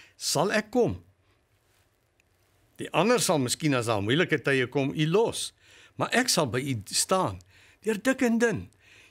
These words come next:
Jesus, u weet, ek bedoel dit, ek wil u volg, en ek is bereid om alles op te offer ter wille daarvan." En toe, toe gebeur dit, dat hulle vir Jesus kom gevange neem.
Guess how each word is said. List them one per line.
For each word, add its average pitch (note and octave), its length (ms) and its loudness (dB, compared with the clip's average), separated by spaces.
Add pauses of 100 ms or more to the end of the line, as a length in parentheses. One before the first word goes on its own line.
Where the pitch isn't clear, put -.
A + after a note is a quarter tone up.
(120)
Jesus, A#3+ 480 2
u A#3+ 200 2
weet, F#3+ 340 2 (180)
ek G#3+ 240 -2
bedoel E3+ 480 2
dit, D3 200 0 (120)
ek E3+ 140 -4
wil D3+ 420 2
u E3 140 0 (100)
volg, C#3 300 0 (340)
en D#3+ 160 -2
ek G#3 240 0
is D3+ 80 0
bereid D#3+ 320 0
om E3 140 -2 (180)
alles F#3+ 320 2
op C#3 240 -6
te B2 120 -4 (200)
offer B2 400 0 (320)
ter A#2 160 0
wille B2 320 2
daarvan." G2+ 400 -4 (160)
En B2+ 220 -4
toe, C4+ 260 2 (1040)
toe D#4 80 4
gebeur F#3 560 2
dit, A2+ 300 -2 (800)
dat F#3 160 0
hulle C#3+ 200 2
vir C#3 120 0
Jesus C3 380 0
kom D3 180 -2
gevange A#3 480 0
neem. F#2+ 300 0